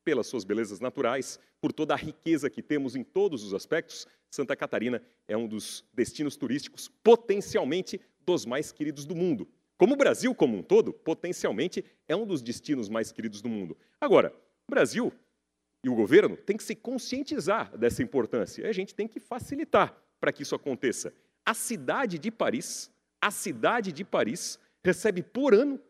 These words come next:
mais turistas que o Brasil inteiro. A cidade de Paris recebe por ano mais turistas que o Brasil inteiro. E por que que eu trago esse assunto à tribuna da Assembleia Legislativa? Porque, de modo indireto, uma iniciativa do Ministério das Relações Exteriores, do governo federal,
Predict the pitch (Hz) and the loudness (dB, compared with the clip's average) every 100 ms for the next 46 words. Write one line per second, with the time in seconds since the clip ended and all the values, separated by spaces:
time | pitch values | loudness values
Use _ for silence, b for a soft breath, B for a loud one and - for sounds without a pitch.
0 | _ - 117 170 320 302 - 247 226 285 | _ -8 -4 -2 -2 -4 -4 -4 -2 -4
1 | 285 - 262 240 220 139 247 294 - 269 | -6 -6 -6 0 0 0 -2 -2 -2 -2
2 | 285 151 - _ _ _ _ _ _ _ | -2 -4 -8 _ _ _ _ _ _ _
3 | 175 196 - 202 165 302 277 214 - 139 | -4 -2 -6 -4 -2 -2 -2 -4 0 0
4 | 220 196 151 220 196 - 254 240 240 233 | 2 -2 -2 -4 -6 -8 0 2 2 0
5 | - _ 143 220 247 - 165 147 262 254 | -6 _ -8 -8 -8 -8 -6 -6 -6 -8
6 | - 226 233 185 107 214 262 - 190 110 | -10 -8 -4 -4 -6 -8 -10 -2 -2 -2
7 | - _ _ _ 196 208 - 202 160 165 | -6 _ _ _ -2 -2 -2 -2 -2 0
8 | 175 143 120 - 131 127 - 147 139 120 | -2 -2 -2 -2 -2 -4 -4 -6 -4 -4
9 | - 104 113 120 113 113 120 107 120 113 | -4 -6 -4 -4 -2 -2 -2 -2 0 -2
10 | 107 - 220 123 - b - 170 185 160 | -4 -6 -4 -4 -6 b -10 -4 -4 -2
11 | 185 190 180 165 - - _ _ 175 175 | -2 -2 2 2 2 -4 _ _ -6 -6
12 | 170 147 - 165 110 87 - 135 131 113 | -4 -4 -4 -6 -6 -6 -6 -6 -6 -4
13 | 135 117 117 113 104 - 110 104 131 143 | -6 -4 -4 -2 -4 -6 -8 -6 0 2
14 | 190 135 127 143 139 180 127 180 | 2 2 2 2 4 6 6 6